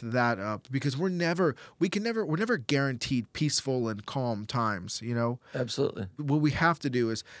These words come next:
Speaker 1: is be a peop-, be a people who know what peace is.
Speaker 2: Yeah. You know, people that disagree, uh, but are not disagreeable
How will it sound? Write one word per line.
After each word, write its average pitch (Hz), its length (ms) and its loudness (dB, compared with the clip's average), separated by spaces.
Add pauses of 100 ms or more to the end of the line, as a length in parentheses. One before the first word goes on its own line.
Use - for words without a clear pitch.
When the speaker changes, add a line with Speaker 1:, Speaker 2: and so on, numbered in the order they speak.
(100)
Speaker 1:
is 113 160 -2
be 143 240 4
a 143 60 4
peop-, 143 340 0 (220)
be 160 160 6
a 147 40 4
people 151 460 2 (120)
who 151 200 2
know 131 240 4
what 131 240 0
peace - 380 -2 (160)
is. 135 520 2 (220)
Speaker 2:
Yeah. 131 380 6
You 202 120 8
know, 226 120 6
people 202 320 6
that 160 180 6
disagree, 131 800 4 (880)
uh, 131 200 8
but 131 220 6
are 127 120 6
not 131 320 6
disagreeable 123 920 4